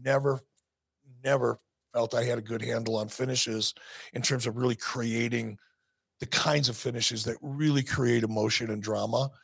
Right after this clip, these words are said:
as opposed to just finishing a match. And whenever the topic of a finish would come up, I would just sit and listen. I couldn't really per-, contribute anything,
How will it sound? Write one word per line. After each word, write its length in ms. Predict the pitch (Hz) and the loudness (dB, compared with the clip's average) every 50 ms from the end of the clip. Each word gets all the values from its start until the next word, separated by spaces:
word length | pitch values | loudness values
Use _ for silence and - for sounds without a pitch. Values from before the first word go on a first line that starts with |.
| _ _ _ _ _ | _ _ _ _ _
as 160 | - 120 117 | 0 2 2
opposed 380 | 117 107 - 127 113 117 107 98 | 2 0 0 0 0 0 0 0
to 80 | 110 | 0
just 260 | 104 110 113 - - - | 0 0 2 2 0 0
finishing 340 | 117 110 107 101 - 110 | -2 -2 0 0 0 -2
a 60 | 101 98 | -4 -6
match. 420 | 101 101 98 104 110 - - - - _ _ _ _ _ _ _ _ _ _ _ _ _ _ - | -6 -6 -6 -6 -6 -8 -10 -12 -14 _ _ _ _ _ _ _ _ _ _ _ _ _ _ -2
And 240 | 147 139 135 139 | 0 0 2 4
whenever 480 | 143 139 147 156 170 214 214 220 214 202 | 4 4 4 4 2 2 4 2 0 0
the 140 | 175 160 151 | -2 -4 -4
topic 640 | - - - - - 156 160 165 160 - 165 156 139 - - _ _ | -2 0 0 0 0 2 0 0 0 0 -4 -6 -6 -8 -12 _ _
of 280 | - 135 127 127 127 131 139 - | 2 4 4 4 2 0 -2 -4
a 100 | 127 120 | -4 -4
finish 640 | - - - - - 147 160 165 165 156 147 - | -4 -4 -6 -4 -2 -2 -2 0 2 2 2 2
would 200 | - 123 110 - | 0 -2 -6 -6
come 320 | - - - 127 117 131 156 | -6 -2 -2 -2 0 2 2
up, 300 | 196 196 127 120 - - _ _ _ _ _ _ _ _ _ _ _ _ _ _ _ _ _ | 2 4 2 0 -2 -6 _ _ _ _ _ _ _ _ _ _ _ _ _ _ _ _ _
I 120 | - 127 143 | 0 2 2
would 160 | 160 190 170 | 4 2 2
just 220 | 156 170 143 - | 2 4 4 4
sit 160 | - 160 151 147 | 4 2 2 0
and 120 | 135 127 | -2 -2
listen. 600 | 127 139 190 220 - - - 123 135 180 190 196 - _ _ _ _ _ _ _ _ _ _ _ _ _ _ - | 0 2 4 4 4 4 2 2 0 -2 -4 -6 -10 _ _ _ _ _ _ _ _ _ _ _ _ _ _ -12
I 60 | 135 | -10
couldn't 320 | - - 196 202 208 190 - | 0 2 2 2 2 2 0
really 240 | 156 151 147 139 | 2 2 2 2
per-, 220 | 127 - - 123 117 - - _ _ | 2 2 2 0 -2 -6 -14 _ _
contribute 540 | - - 135 123 - - 233 254 214 175 143 | -6 -2 0 2 2 4 4 4 4 4 4
anything, 580 | 127 120 113 107 101 - 117 110 113 135 151 | 4 2 2 0 -2 -2 -2 -2 -2 -2 -4